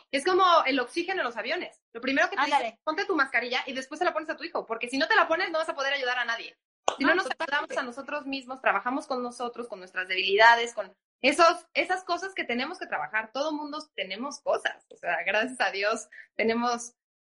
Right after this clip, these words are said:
Speaker 1: pues, mucho trabajo que hacer para no aburrirnos, digo yo,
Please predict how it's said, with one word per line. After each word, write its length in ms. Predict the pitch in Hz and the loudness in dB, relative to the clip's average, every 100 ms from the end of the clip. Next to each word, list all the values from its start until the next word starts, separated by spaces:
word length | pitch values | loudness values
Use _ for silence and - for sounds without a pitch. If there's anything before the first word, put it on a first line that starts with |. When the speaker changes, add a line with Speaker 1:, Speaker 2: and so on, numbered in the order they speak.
| _ _ _ | _ _ _
Speaker 1:
pues, 220 | 247 247 | 6 8
mucho 300 | 262 339 427 | 4 2 2
trabajo 340 | 320 262 262 339 | 6 4 2 -4
que 80 | |
hacer 320 | 220 220 302 311 | -4 0 -2 0
para 160 | 226 | -2
no 100 | 226 | -2
aburrirnos, 500 | 254 262 262 254 214 | -6 -6 -8 -8 -10
digo 120 | 202 208 | -10 -10
yo, 80 | 262 | -10